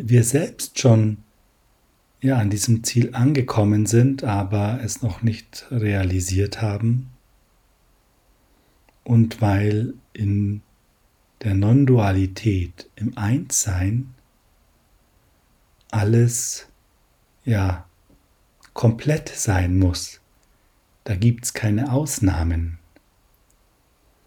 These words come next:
Nur das Ego kann begrenzt sein, sagt uns die Lektion, und daher muss es nach Zielen suchen, die beschränkt und eingrenzend sind.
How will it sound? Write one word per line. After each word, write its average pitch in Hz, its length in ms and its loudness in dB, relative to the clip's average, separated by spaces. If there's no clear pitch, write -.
Nur 117 180 4
das 98 280 -2
Ego 101 600 2
kann 98 280 0
begrenzt 92 640 0
sein, 113 440 4
sagt - 420 -4
uns 113 220 0
die 117 100 -4
Lektion, 120 720 0
und 113 240 -2
daher 101 280 0
muss 113 220 2
es - 160 -10
nach 101 300 -4
Zielen 127 440 2
suchen, 104 520 2
die 98 100 -2
beschränkt 95 800 -2
und 123 300 -2
eingrenzend 98 880 -2
sind. 85 640 -4